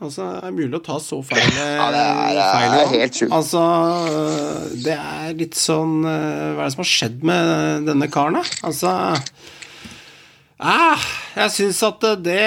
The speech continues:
Speaker 1: det viser at i fjor med de ti skåringene og en god del assist, det er ikke noe, det er ikke
Speaker 2: Seks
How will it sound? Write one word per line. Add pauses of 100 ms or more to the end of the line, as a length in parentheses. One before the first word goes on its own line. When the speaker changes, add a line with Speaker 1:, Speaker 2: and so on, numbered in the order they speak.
(540)
Speaker 1:
det
viser
at
i
fjor
med
de
ti
skåringene
og
en
god
del
assist,
det
er
ikke
noe,
det
er
ikke
Speaker 2:
Seks